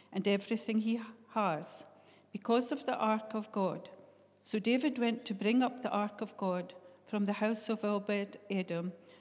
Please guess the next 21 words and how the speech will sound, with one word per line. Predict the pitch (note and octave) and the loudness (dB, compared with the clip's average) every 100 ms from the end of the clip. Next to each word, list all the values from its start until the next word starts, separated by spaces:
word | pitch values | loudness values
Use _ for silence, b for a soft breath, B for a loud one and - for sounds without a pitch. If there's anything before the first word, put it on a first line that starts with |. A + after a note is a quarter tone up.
| B - | B -6
to | |
the | G#3+ | -2
city | G3 - A3+ A#3 | -2 -2 -2 2
of | A3 G3+ | 2 2
David | A3 A3 G3+ F3 - - - | 2 2 4 -2 -4 -16 -8
with | - G3+ - | -4 -4 -4
rejoicing. | G3+ G#3+ G#3+ G#3+ - F3+ F3+ - _ _ B B B B - | -2 2 2 0 -6 -8 -8 -12 _ _ B B B B 0
When | C4 | 6
those | C#4 C#4+ C4+ C#4 | 8 8 4 2
who | B3 | 2
were | A#3 | 2
carrying | A#3 B3 A3+ A3 G#3 | 2 2 4 4 2
the | G#3+ | 2
ark | G#3+ G#3 - | 2 0 -4
of | G3+ | -6
the | G#3 | -4
Lord | G3+ G3 F3+ F#3 - B B | 0 0 0 -4 -14 B B
had | F#3+ - | -10 0
taken | A3+ A3 G#3 | 0 2 -2
six | G3 - C#4+ - | -2 -4 -6 -10
steps, | - G#3+ F3+ - - | -2 0 0 -2 -12